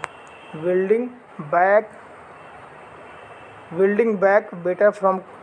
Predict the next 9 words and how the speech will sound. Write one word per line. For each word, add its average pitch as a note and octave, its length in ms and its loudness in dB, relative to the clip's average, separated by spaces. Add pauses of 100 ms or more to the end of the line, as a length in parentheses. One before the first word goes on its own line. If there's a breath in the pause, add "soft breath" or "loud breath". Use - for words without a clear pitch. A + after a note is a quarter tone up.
covid F3+ 280 0
nineteen, G#3+ 480 0 (440)
Enhancing A3 680 0 (280)
Innovative G#3+ 920 0
Partnership F3+ 680 -2
to F#3+ 100 0 (380)
Meet G3+ 360 2
the A3 140 4 (640)
Sustainable G#3 720 0